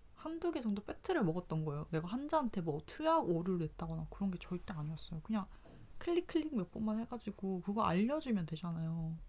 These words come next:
이렇게 하라고 한 번 더 상기시켜주면 되잖아요. 근데 그거를 저는, 저라면 그냥 그렇게 했을 거예요. "선생님, 이거, 이거 그냥 이렇게 하면 돼요."라고 했을 텐데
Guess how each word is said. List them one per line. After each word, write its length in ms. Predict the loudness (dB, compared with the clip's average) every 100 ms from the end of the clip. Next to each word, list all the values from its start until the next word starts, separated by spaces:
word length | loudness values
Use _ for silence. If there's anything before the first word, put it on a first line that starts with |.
| -8
이렇게 220 | -8 -6
하라고 320 | -4 -2 0
한 140 | -2
번 120 | -2 -2
더 60 |
상기시켜주면 840 | 0 -2 0 0 -2 -2 0 2 0
되잖아요. 600 | 0 -2 0 0 0 -2
근데 340 | -2 -2 -2 -4 -10 -18 -18 -20 -18 -18 -18 -20 -20 -20 -20 -20 -20 -16
그거를 460 | -6 -4 0 0 0 -6
저는, 460 | 0 2 4 4 0 -6 -18 -20 -18 -18 -20 -20 -20 -20 -20 -20 -20 -20 -18 -4
저라면 420 | 2 4 4 2
그냥 200 | 2 0
그렇게 260 | -4 -8 -8
했을 200 | -8 -6
거예요. 160 | -2
"선생님, 220 | 0 2 2
이거, 140 | 0
이거 160 | -2 -2
그냥 220 | -2 -2
이렇게 180 | -2 -2
하면 200 | -2 0
돼요."라고 400 | 0 -2 -2 -2
했을 260 | -4 -6
텐데 500 | 0 2 4 2 0